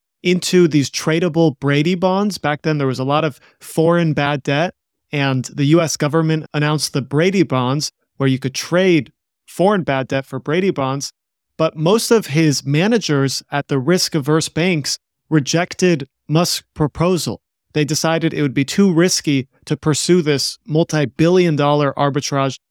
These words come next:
opportunity. And this rejection only accelerated Musk's belief that the banks don't know how to innovate. He said,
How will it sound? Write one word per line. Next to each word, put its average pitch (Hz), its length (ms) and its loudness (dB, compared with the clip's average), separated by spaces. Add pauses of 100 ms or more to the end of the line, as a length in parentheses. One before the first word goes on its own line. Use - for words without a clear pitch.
(120)
opportunity. 151 720 -4 (560)
And 165 380 -2 (160)
this 226 220 2
rejection 175 680 0 (380)
only 220 480 2 (560)
accelerated 175 960 0
Musk's 160 340 -2
belief 156 640 0 (300)
that 143 300 -2 (200)
the 147 140 -2
banks 165 560 -2
don't 165 280 -2
know 156 200 0
how 143 140 0
to 135 140 -2
innovate. 123 500 -4 (320)
He 208 160 0
said, 196 360 0